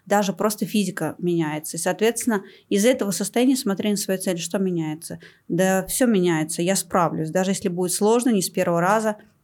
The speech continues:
появляется позитивное видение. И фактически мы можем начать менять свое поведенческое, э, свои поведенческие паттерны через работу с мыслями. Но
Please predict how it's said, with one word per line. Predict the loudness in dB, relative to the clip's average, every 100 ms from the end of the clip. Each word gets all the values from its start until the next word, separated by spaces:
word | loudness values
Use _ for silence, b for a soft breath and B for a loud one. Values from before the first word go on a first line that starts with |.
| -6
появляется | -2 2 2 2 -2
позитивное | -2 -2 0 0 2 2
видение. | 2 2 2 0 -4 B B B
И | -8
фактически | -4 -2 0 0 0 -2 0
мы | 2
можем | 4 2 2 -2 0
начать | 0 0 2 2 0 -2
менять | 0 2 2 2 0
свое | -2 0 0
поведенческое, | -2 -4 -2 -2 -2 -6 -8 -6 -4 -6 -6
э, | -6
свои | -2 -2
поведенческие | -2 -4 -2 -2 -4 -6 -2
паттерны | 0 2 2 2 0 -2 B B
через | 0 2 2
работу | 0 0 0 0
с | 0
мыслями. | 0 0 0 -2 -4 B B B 0
Но | 4 6 4 -4